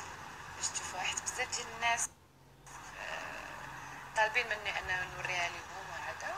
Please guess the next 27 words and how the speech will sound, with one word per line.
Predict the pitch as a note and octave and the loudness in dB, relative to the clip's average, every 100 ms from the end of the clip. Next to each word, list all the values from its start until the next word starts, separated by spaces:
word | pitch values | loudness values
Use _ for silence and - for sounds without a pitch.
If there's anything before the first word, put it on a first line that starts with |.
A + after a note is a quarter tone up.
| G4+ F#4+ - - - - - - | -4 -6 -6 -8 -10 -10 -10 -4
والناس | C4 C4+ | 6 6
اللي | - | 8
تيحبوني | - G#3+ - A#3 G#3+ | 8 8 6 0 0
عزيز | F3+ A3 | 2 2
عليا | E3+ F3+ F3+ | 2 0 0
بحال | G3 E3+ | 0 0
عائلتي. | D#3+ F3+ - - | -2 0 -2 0
دونك، | A3+ - - G#3 - - - - - - | -4 -4 -4 -4 -4 -8 -8 -8 -6 -4
آه، | - F3 E3 F3 - - | -2 -2 -2 -4 -6 2
غنبارطاجي | G#3+ - G3+ - - G3+ F3+ | 2 4 0 0 -2 -2 0
معاهم | F3+ F#3+ F3 E3+ E3 - - - - | 0 0 -2 -6 -6 -8 -6 -6 -6
التصاور | - - F3+ F3 - - - - - - | -4 -2 -4 -6 -14 -20 -20 -20 -18 -12
ديالها | - - A3+ | -8 -2 -2
ملي | A3 | 0
تكمل | - - - | -2 -2 2
ست | - - | 2 8
شهور. | - - - - - - - - | 8 8 0 -2 -8 -8 -6 -2
أصلًا | - C3+ G#2+ | 0 4 4
غادي | - | 4
تكون | - - | 0 -2
شدات | - - - | -4 -2 -2
في | - | 0
راسها، | D2+ - E2+ | -2 0 -2
ولات | - - - - | -2 -4 -2 -2
كبيرة | - - - | -2 -6 -4
شوية، | - - - - - - - - - - - - - - - - - | -4 -4 -4 -4 -4 -4 -6 -6 -6 -6 -8 -8 -10 -10 -10 -8 -2
باش | - - | 4 4